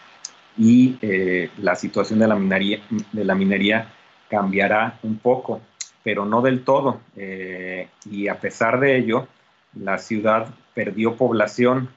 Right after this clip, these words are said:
durante estos, eh, durante estos años. Eh, el, el, el declive que se volvió dramático en lo-, en los años siguientes de la población de, de Guanajuato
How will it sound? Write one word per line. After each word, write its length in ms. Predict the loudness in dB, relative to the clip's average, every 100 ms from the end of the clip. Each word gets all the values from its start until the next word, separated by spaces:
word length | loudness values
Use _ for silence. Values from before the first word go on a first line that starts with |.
| _
durante 800 | -16 -8 -6 -6 -8 -6 -6 -6 -10
estos, 460 | -8 -4 -4 -6
eh, 280 | -8 -6 -6
durante 440 | -4 -4 -2 -2 -2
estos 300 | -2 -2 0
años. 320 | 2 2 -2 -10 -20 -20 _ -10
Eh, 500 | -4 -4 -2 -2 -2 -4
el, 640 | -2 0 4 4 4 2 -2 -12 -14 -6
el, 260 | 0 2 2 0
el 160 | 2
declive 840 | 2 2 4 6 6 6 4 2 -2 -12 -20 -16
que 120 | -12
se 120 | -8
volvió 340 | -6 -4 -2
dramático 800 | 0 2 2 0 0 -6 -6 -10 -10 _ -20
en 100 | -14
lo-, 120 | -14 -14
en 100 | -14
los 140 | -10
años 240 | -6 -6 -6
siguientes 480 | -6 -4 -4 -2 0
de 80 |
la 160 | 0 0
población 560 | -2 -4 -2 -2 -4 -4 -10 -20 -20 -12
de, 380 | -4 0 2 0
de 200 | 0 0
Guanajuato 720 | 2 0 0 0 0 2 -2